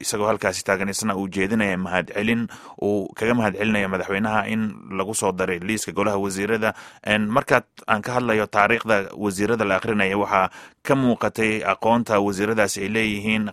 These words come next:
khibradda shaqo ee markaasi ay hore u soo qabteen, iyo waxa ay ku muteysteen inay ka mid noqdaan,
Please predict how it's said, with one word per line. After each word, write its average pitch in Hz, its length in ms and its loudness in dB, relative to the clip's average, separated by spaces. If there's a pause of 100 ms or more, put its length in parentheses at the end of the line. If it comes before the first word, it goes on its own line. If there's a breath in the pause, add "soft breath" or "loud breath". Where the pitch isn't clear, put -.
khibradda 101 380 0
shaqo 101 460 0
ee 92 280 0
markaasi 98 640 -2
ay 95 140 0
hore 104 260 0
u 95 120 -4
soo 101 160 -2
qabteen, 101 420 -2 (240 loud breath)
iyo 117 140 4
waxa 120 140 4
ay 113 100 0
ku 123 100 -2
muteysteen 110 500 -2
inay 110 220 0
ka 110 100 -4
mid 107 120 -2
noqdaan, 104 340 0